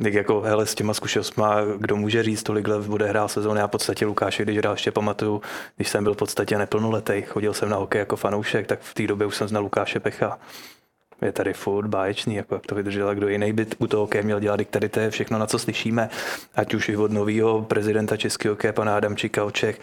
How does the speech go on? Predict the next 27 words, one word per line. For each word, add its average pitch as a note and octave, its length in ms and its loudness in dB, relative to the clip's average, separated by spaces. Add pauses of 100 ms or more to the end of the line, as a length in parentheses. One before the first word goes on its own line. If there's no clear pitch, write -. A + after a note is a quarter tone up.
(240)
„Pojďme - 280 0
zapojovat G#2+ 540 2
ty A2 120 0
bývalý G#2 380 0
hráče G#2 320 0
zpátky G#2+ 400 0
do G#2+ 100 0
toho G#2+ 180 2
hokeje, G#2 440 2
aby G#2 180 0
oni,“ G#2+ 500 0
a G#2+ 120 2
nechci G#2+ 280 -2
říct A#2+ 140 0
vraceli, G#2+ 420 2
že G#2+ 80 0
je G#2+ 40 0
to A2 100 0
blbý G#2 240 0
slovo, G#2+ 260 0
ale G#2+ 140 2
zase A#2+ 340 0
oni G#2+ 240 0
obohacovali G#2+ 680 0
ty A2+ 100 0
další G#2+ 320 0
kluky. G#2 340 -2